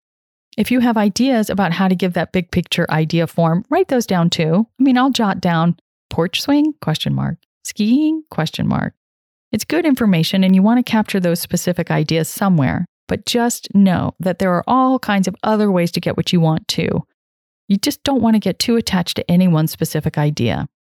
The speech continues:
All right, that wraps up question four. Come back tomorrow for the fifth and final question, which I know you're not supposed to pick favorites of your own creation,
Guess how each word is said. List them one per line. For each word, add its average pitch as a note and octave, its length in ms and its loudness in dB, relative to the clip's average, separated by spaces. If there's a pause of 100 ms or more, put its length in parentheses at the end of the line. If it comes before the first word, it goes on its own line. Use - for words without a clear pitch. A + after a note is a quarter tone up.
(520)
All F#3 180 2
right, C#3 340 -4 (180)
that G3 280 0
wraps F#3 300 -2
up D#3 240 -4
question D#3+ 400 -2
four. - 480 -4 (520)
Come D4 160 -2
back C#4+ 180 0
tomorrow G3 320 2
for G3 120 -4
the F3+ 80 -2
fifth - 320 -4
and A3 140 0
final F3 280 0
question, - 520 -4
which D#3+ 340 -4 (120)
I A3 80 2
know B3 160 4
you're E4 140 2
not G3 160 2
supposed F#3+ 200 -4
to E3+ 60 -4
pick F3 200 -4
favorites E3+ 400 -2
of E3 80 -2
your D3+ 140 0
own E3 160 2
creation, E3 600 2